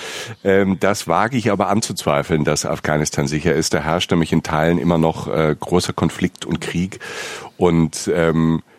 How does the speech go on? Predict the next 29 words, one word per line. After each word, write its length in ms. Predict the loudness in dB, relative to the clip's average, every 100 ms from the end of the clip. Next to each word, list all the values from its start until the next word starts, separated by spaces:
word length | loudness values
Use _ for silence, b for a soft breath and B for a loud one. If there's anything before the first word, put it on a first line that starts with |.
| -2
natürlich 580 | -2 2 4 4 2 -4
ist 200 | -4 -4
Afghanistan 960 | -4 0 2 2 0 0 2 2 2 -2 -4
bestimmt 560 | -4 0 2 2 0
Hammer 300 | 0 2 2
zum 240 | 2 2 2
Bereisen. 640 | 0 0 2 2 2 0
Ich 180 | -2 -2
würde 180 | 0 4
nur 160 | 4 4
jedem 420 | 2 2 4 2
abraten, 800 | 0 -4 0 0 0 0 0 -2 B B B B B -4
ähm, 560 | 0 4 4 4 2 2
im 80 | 2
Moment 360 | 4 2 0
zum 120 | -2 0
Beispiel 300 | 0 0 -2
nach 140 | 0
Afghanistan 640 | -2 -2 0 0 0 -4
zu 100 | -4 -6
reisen, 480 | -4 -4 -4 -6 -6 B B B
weil 140 | -2 0
es 140 | 0
einfach, 500 | -2 -2 0 -4 -6 -4
ähm, 380 | 2 2 2 0 -2
kein 260 | -2 2 2
sicheres 500 | 2 2 2 2 0
Land 280 | 2 0 0
ist. 340 | -2 -2 -4